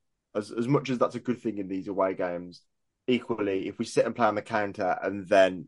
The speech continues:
a goal comes because we're under a lot of pressure, we're one nil down away from home, it's Legia all over again, and, and Villa are nowhere in Europe. So I would be very happy with us just, I, I prefer the Zrinjski game to the Legia game, not just in terms of result, but in terms of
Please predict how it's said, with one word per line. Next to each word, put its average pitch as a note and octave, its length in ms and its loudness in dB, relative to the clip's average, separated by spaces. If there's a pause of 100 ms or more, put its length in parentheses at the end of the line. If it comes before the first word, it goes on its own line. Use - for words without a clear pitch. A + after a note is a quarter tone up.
(120)
a G2+ 60 -6
goal F#2+ 280 4
comes F2+ 320 -6
because F2+ 340 -10
we're F#2 280 -4
under F#2 200 -6
a F2+ 80 2
lot E2+ 100 2
of - 160 -12
pressure, E2+ 460 -2 (380)
we're G2+ 100 -4
one G2 240 6
nil F#2+ 180 0
down F2 420 2
away F2+ 300 2
from - 220 -16
home, F2 320 0
it's E2 140 -10
Legia F2+ 300 -2
all F2 140 2
over F2 300 0
again, E2 320 -2
and, D#2+ 300 -10 (120)
and E2+ 180 -8
Villa D#2+ 240 -4
are D#2+ 220 -6
nowhere D#2+ 380 -4
in D#2+ 80 -10
Europe. D#2 360 -6 (440)
So F2+ 400 2 (100)
I G#2 220 6
would F#2+ 260 -4
be F2+ 140 -14
very F2+ 300 4
happy F2+ 280 -6
with F2 160 -6
us E2+ 180 -8
just, - 440 -10
I, G2+ 100 4 (160)
I B2+ 60 8
prefer C#3 800 8
the G#2+ 80 -10
Zrinjski G#2 400 -4
game E2+ 360 -4
to F#2 60 -12
the F2+ 60 -4
Legia F2 220 -2
game, F2+ 200 -2
not G2 180 -4
just - 100 -16
in G#2 80 -18
terms G2+ 180 -4
of F2+ 60 -8
result, E2+ 260 -8
but E2+ 80 -12
in E2+ 100 -10
terms D#2+ 300 -8
of E2 100 -10